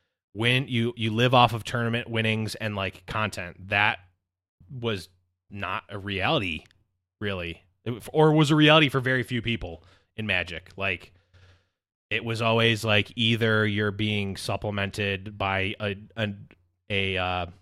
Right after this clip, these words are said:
nine-to-five job during the week or whatever, or, um, you know, you are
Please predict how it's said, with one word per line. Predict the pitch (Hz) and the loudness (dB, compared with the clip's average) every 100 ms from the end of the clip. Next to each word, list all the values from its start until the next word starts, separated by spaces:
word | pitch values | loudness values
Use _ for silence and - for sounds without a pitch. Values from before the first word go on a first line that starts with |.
| _ | _
nine-to-five | 101 104 110 113 107 | -2 0 0 2 0
job | 110 110 107 107 110 | 2 2 4 2 0
during | 110 104 | -4 -2
the | 98 | -2
week | 110 135 | 0 2
or | 143 | 2
whatever, | 135 135 139 139 | 4 2 2 0
or, | 139 127 123 120 117 110 - - _ _ _ _ _ 104 | 2 4 4 4 2 -2 -6 -20 _ _ _ _ _ -2
um, | 98 98 98 92 90 - _ | 0 2 0 -4 -10 -14 _
you | 110 | -4
know, | 101 95 | -2 -4
you | 92 101 | -4 -2
are | 98 98 98 95 | -2 0 -2 -4